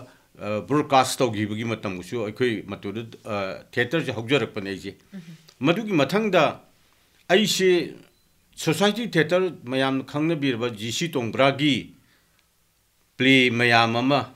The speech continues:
Speaker 1: ꯁꯣꯁꯥꯏꯇꯤ ꯊꯤꯌꯦꯇꯔꯅ ꯁꯥꯟꯅꯩ꯫ ꯃꯗꯨꯗ ꯑꯩꯁꯦ ꯂꯤꯂꯥ ꯃꯌꯥꯝꯅ ꯅꯨꯡꯁꯤꯕꯤꯗꯨꯅ ꯂꯤꯂꯥ ꯌꯥꯎ ꯍꯥꯏꯗꯅ ꯑꯩꯁꯦ ꯁꯣꯁꯥꯏꯇꯤ ꯊꯤꯌꯦꯇꯔ ꯄꯨꯁꯜꯂꯦ꯫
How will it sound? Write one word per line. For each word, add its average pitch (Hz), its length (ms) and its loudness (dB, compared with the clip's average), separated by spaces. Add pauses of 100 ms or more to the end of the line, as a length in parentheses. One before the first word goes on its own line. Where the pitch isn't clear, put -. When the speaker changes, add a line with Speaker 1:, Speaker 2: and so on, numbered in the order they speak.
Speaker 1:
ꯁꯣꯁꯥꯏꯇꯤ 139 480 -2
ꯊꯤꯌꯦꯇꯔꯅ 123 380 -4
ꯁꯥꯟꯅꯩ꯫ 92 320 -6 (580)
ꯃꯗꯨꯗ 151 420 2
ꯑꯩꯁꯦ 165 540 2 (320)
ꯂꯤꯂꯥ 135 280 6 (720)
ꯃꯌꯥꯝꯅ 143 440 6
ꯅꯨꯡꯁꯤꯕꯤꯗꯨꯅ 131 600 0
ꯂꯤꯂꯥ 113 280 2
ꯌꯥꯎ 131 420 2
ꯍꯥꯏꯗꯅ 110 340 -2
ꯑꯩꯁꯦ 117 320 -2 (360)
ꯁꯣꯁꯥꯏꯇꯤ 143 440 -2
ꯊꯤꯌꯦꯇꯔ 135 340 -2
ꯄꯨꯁꯜꯂꯦ꯫ 120 400 -2